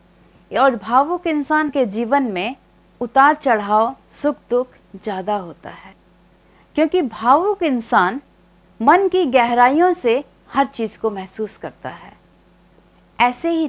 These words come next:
थे सालिम अली। एहसास की ऐसी ही एक उबड़ खाबड़ जमीन पर जन्मे मिथक का नाम है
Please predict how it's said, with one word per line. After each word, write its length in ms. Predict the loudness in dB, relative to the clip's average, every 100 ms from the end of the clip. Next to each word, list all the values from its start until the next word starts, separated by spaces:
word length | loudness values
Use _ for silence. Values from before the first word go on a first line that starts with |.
| -4
थे 200 | -4 -4 -8 _ _
सालिम 460 | -12 -10 -10 -16 -20
अली। 260 | -20 -20 _ _ _ _ _ _ _ _ _ _ _ _ _ _ _ _ _ _
एहसास 560 | 2 2 2 2 2 -2
की 160 | -6 -4
ऐसी 420 | 0 0 2 -2
ही 240 | 0 0
एक 280 | -2 -2 -4
उबड़ 300 | -4 -2 -4
खाबड़ 500 | -4 -6 -4 -4 -6 -8 -8
जमीन 420 | -4 -4 -6 -8
पर 220 | -8 -10
जन्मे 480 | -8 -8 -8 -8 -10 -12 _ _
मिथक 480 | -4 -4 -2 -4 -4
का 120 | -8
नाम 320 | -6 -8 -8 -10
है 260 | -12 -14